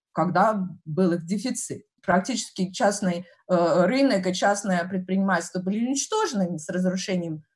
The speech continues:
нэпа. В основе лежал такой индустриальный прагматизм.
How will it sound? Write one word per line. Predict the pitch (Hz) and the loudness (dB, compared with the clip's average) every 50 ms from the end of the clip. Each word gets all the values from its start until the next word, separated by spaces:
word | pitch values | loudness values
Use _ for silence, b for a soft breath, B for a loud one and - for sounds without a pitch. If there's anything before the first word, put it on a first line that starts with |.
| _ _ | _ _
нэпа. | 190 196 214 190 143 139 - - - _ | 2 2 4 4 2 0 -2 -8 -14 _
В | - 294 233 247 | -10 0 2 2
основе | 254 269 - 359 415 523 554 415 285 233 | 2 2 2 0 2 2 4 4 2 2
лежал | 208 208 214 233 247 330 494 494 480 - - _ _ | 2 0 0 2 2 2 2 0 -2 -8 -16 _ _
такой | - 240 233 359 381 | 0 0 2 2 2
индустриальный | 370 262 262 262 - 285 277 339 427 381 359 311 | 2 2 0 -2 -2 0 0 0 0 0 -4 -2
прагматизм. | 285 320 294 294 311 339 403 403 - - 165 160 151 | 0 0 2 2 2 2 2 -2 -2 -4 -4 -4 -6